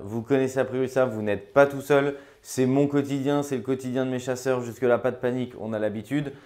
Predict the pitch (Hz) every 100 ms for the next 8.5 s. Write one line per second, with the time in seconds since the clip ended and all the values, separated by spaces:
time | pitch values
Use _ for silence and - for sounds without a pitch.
0 | - - 101 104 131 127 127 135 131 143
1 | 143 143 139 135 135 135 139 131 156 156
2 | 147 - 147 143 139 139 - 165 170 175
3 | - 143 131 131 131 139 143 151 160 147
4 | 135 120 151 156 160 175 175 - - -
5 | - 180 185 180 - _ _ - 147 147
6 | 139 139 135 135 180 180 170 160 - 156
7 | 160 170 143 131 127 135 147 160 - 127
8 | 123 127 123 151